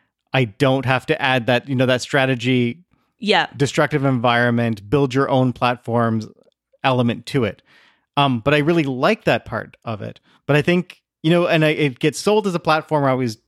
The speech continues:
Speaker 1: heard it as, you know, a, a roguelike platformer called that. And I think that undersells what it actually is and, like, what, what, you know, faculties and what kind of intelligences it asks of you as a player.
Speaker 2: That also explains why you find the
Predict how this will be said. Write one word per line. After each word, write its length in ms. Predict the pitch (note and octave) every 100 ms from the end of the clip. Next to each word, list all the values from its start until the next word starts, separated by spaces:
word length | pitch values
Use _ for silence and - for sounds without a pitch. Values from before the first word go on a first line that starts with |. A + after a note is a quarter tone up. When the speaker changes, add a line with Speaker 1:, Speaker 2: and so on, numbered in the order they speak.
| -
Speaker 1:
heard 220 | C3 D3+
it 100 | C#3
as, 180 | B2 G#2+
you 60 |
know, 140 | A#2 A2
a, 120 | G#2+
a 200 | G2+ A#2+
roguelike 320 | A#2 A2+ A2
platformer 600 | - A2+ - A2 A2 G#2+
called 280 | - C3+ B2+
that. 300 | A2+ G2+ - _ _ _
And 80 | C#3+
I 60 |
think 180 | D3+ F3
that 120 | E3+
undersells 480 | D3+ C#3+ C#3 D3 B2+
what 240 | A2 A2 B2+
it 80 | B2
actually 340 | A#2+ - A#2
is 100 | A2
and, 80 | G#2+
like, 120 | G#2+ G#2
what, 380 | G#2 A2+ - -
what, 600 | - C#3+ B2 C#3+ - - C3+
you 100 | C#3
know, 260 | C3 A#2 - _
faculties 460 | _ D3+ C#3+ C#3+ C#3
and 80 | B2+
what 100 | C3+
kind 260 | - C#3 C3
of 100 | B2
intelligences 920 | A#2 C3+ C3 A#2 A#2+ A2 B2+ A#2 G#2 -
it 300 | B2 A#2 -
asks 400 | - A#2+ A#2 - B2+
of 140 | G#2
you 240 | A2+ A2+
as 380 | A2 A2 G#2+ G2 -
a 40 |
player. 460 | B2 - G#2 G#2 - _ _
Speaker 2:
That 120 | G#3
also 240 | A#3+ D4+ F4+
explains 440 | C#4 - C4+ C4
why 300 | A3+ G#3+ G#3
you 420 | G3 F3+ F3 G#3
find 360 | G#3+ - D3+ F3
the 300 | F#3 F3+ -